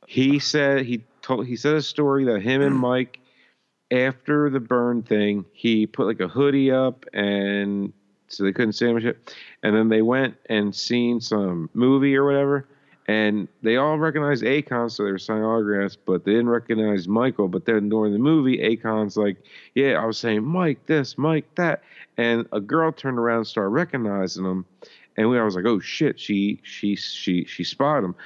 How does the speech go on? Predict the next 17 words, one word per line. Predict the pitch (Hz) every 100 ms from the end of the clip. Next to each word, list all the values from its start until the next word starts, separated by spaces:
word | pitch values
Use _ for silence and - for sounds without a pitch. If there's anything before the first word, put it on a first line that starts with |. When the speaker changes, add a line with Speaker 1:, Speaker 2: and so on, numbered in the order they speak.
| -
Speaker 1:
So | - 98
then | 135
I | 151 110
changed | - 135 131 -
his | 113 101
name, | 139 139 117
and | 98
I |
said, | 98 104
"Yo, | 110 117
David." | 90 156 175 113 90 - _ 101
And |
I |
started | 98 107 98
calling | 110 104
him | 85 80
David. | 156 185 123 -